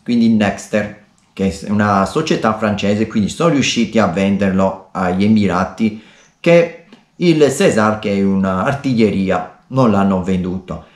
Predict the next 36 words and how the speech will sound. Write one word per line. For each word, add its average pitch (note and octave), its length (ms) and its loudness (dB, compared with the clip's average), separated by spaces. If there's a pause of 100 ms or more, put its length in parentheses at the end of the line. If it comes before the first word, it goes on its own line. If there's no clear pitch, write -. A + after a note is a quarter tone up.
(140)
La D#3+ 140 2
maggior E3+ 360 0
parte B2 400 0
hanno, A#2+ 640 -2
hanno C3 360 0
i - 260 -4
ca-, A2+ 220 0
i A#2+ 100 -2
carri B2+ 240 0
armati F#2+ 480 -2
francesi G2+ 640 -2
Leclerc, F#2 640 -2
quindi G2+ 640 -2 (200)
per C3 180 2
dire C3 240 2
i B2 100 2
generali A2 560 2
hanno, G#2+ 200 0
si A2+ 180 -4
sono A2+ 240 0
messi, G#2+ 540 -2 (200)
si A#2+ 140 -6
sono A2+ 240 0
inchinati G2+ 720 0
ai F2+ 320 -4
generali F#2 600 0
degli C3+ 200 2
Emirati F2+ 560 -2
per G#2+ 200 -2
comprargli G2 500 -2
quella F#2 260 -2
merda F#2+ 400 0
di F#2+ 240 -4
carro G2 260 0
armato G#2 480 0
che - 260 -8